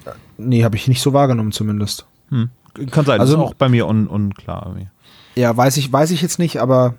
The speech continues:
Speaker 1: ja. Das ist
Speaker 2: Also
Speaker 1: zumindest, ist ja egal in welcher Richtung. Ähm, es ist auf jeden Fall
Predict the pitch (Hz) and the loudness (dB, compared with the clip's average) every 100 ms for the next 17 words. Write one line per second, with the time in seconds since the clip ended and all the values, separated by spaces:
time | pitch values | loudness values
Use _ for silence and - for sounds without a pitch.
0 | _ - 104 - _ _ _ _ 139 127 | _ -6 -4 -4 _ _ _ _ 0 0
1 | - 147 143 135 - - 131 139 120 143 | 2 4 4 2 -4 -4 0 0 2 2
2 | 135 120 110 123 143 113 123 127 _ - | 2 0 0 0 0 -2 -4 -6 _ -4
3 | 110 110 107 - - 107 110 120 117 - | -2 0 -2 -6 -8 -2 0 2 2 2
4 | 110 | 0